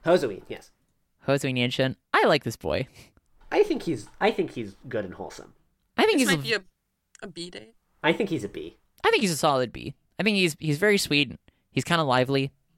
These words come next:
Speaker 2: Um, but yeah, I, I give him a B.
Speaker 1: Cool.
Speaker 2: I give him a B.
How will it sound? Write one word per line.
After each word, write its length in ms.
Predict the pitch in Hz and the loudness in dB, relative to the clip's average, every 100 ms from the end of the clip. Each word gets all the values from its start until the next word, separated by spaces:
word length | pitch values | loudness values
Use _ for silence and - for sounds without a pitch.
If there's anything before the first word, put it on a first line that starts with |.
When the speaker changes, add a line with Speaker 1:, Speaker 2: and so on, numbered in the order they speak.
| - | -4
Speaker 2:
Um, 400 | 120 120 113 113 - _ _ _ _ _ _ _ _ _ | 2 2 2 -2 -8 _ _ _ _ _ _ _ _ _
but 100 | 226 | 2
yeah, 120 | 170 117 | 2 4
I, 260 | - 220 | 0 2
I 40 | 247 | 0
give 160 | 175 | 0
him 120 | 123 87 | -2 -4
a 60 | |
B. 240 | - 62 - _ _ _ _ _ _ | -4 -10 -12 _ _ _ _ _ _
Speaker 1:
Cool. 240 | - - _ _ _ _ _ _ _ _ - - - | -18 -18 _ _ _ _ _ _ _ _ -14 -10 -4
Speaker 2:
I 120 | 139 | -2
give 120 | 131 | -2
him 100 | 76 | -6
a 60 | 69 | -8
B. 240 | - - | -8 -10